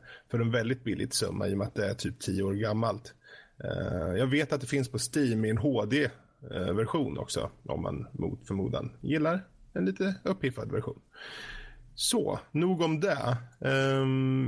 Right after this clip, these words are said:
Metal Gear Solid fem, Ground Zeroes, tog jag mig till här om kvällen när vi hade en spelstation på det.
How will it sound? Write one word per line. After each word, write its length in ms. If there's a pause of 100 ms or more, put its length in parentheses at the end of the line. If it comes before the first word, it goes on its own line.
Metal 300
Gear 220
Solid 580
fem, 560
Ground 340
Zeroes, 640
tog 180
jag 100
mig 220
till 260
här 140
om 120
kvällen 520
när 100
vi 100
hade 180
en 80
spelstation 560
på 120
det. 160